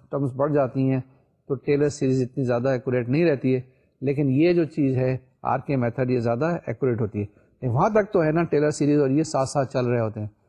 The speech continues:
لیکن اس کے بعد ٹیلر سیریز میں تھوڑی سی ایرر آنا شروع ہو جاتا ہے، جبکہ اس میتھڈ کے اندر اتنا زیادہ ایرر نہیں آتا ہے۔ These methods do not demand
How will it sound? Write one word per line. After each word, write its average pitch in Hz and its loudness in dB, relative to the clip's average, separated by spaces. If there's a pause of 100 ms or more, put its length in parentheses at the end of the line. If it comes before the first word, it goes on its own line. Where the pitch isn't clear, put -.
(200)
لیکن 147 0
اس 156 -8
کے 160 -2
بعد 156 4 (460)
ٹیلر 165 2
سیریز 151 2
میں 147 0
تھوڑی 139 -2
سی 202 -2 (240)
ایرر 143 0
آنا 139 2
شروع 151 -2
ہو 170 4
جاتا 151 0
ہے، 143 -8
جبکہ 139 -4
اس - -4
میتھڈ 127 -4
کے - -8
اندر 131 -2
اتنا 135 -4
زیادہ 120 -2
ایرر 147 0
نہیں 127 0
آتا 95 -4
ہے۔ 90 -8 (640)
These 185 2
methods 170 2
do 147 2
not 156 2
demand 147 0